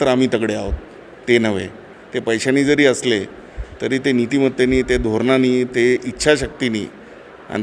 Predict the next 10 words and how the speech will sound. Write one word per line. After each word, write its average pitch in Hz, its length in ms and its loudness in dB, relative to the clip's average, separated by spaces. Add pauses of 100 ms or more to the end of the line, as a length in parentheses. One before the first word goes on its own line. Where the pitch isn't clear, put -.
ते 127 120 6
जे, 139 420 6 (220)
अ, - 160 2 (100)
आग 156 300 6
म्हणतो 143 260 2
आपण, 113 320 0
जी 117 160 -4
पोटात 123 420 0
लागलेली 113 420 0
आहे 92 140 -6